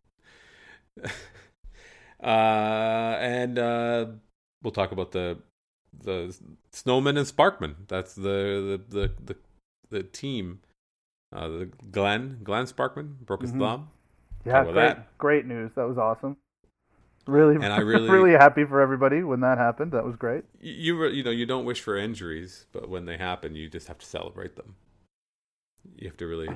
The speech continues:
Speaker 2: <laughs>
Speaker 1: honor the
Speaker 2: It was
Speaker 1: memory.
Speaker 2: a, it was a pair of, uh, celebratory <laughs> posts of injuries today that I did, which, you know,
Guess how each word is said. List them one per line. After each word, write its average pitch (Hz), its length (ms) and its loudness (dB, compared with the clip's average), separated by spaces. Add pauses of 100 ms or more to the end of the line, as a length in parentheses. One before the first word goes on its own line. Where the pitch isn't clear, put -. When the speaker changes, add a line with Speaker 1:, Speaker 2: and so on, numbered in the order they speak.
(220)
Speaker 2:
<laughs> - 280 -6
Speaker 1:
honor 90 460 -4 (260)
the 185 100 4
Speaker 2:
It 220 80 12
was 226 220 10
Speaker 1:
memory. 185 220 6
Speaker 2:
a, - 0 -
it 175 80 2
was 175 120 -2
a 175 60 2
pair 196 340 8
of, 143 220 6 (180)
uh, 131 260 6 (200)
celebratory 151 640 4
<laughs> - 60 -14
posts - 400 6
of 123 100 0
injuries 127 460 0
today 113 240 -2
that 101 120 -4
I 101 100 -4
did, 110 260 -4
which, 98 120 -8 (800)
you 160 140 0
know, 123 260 4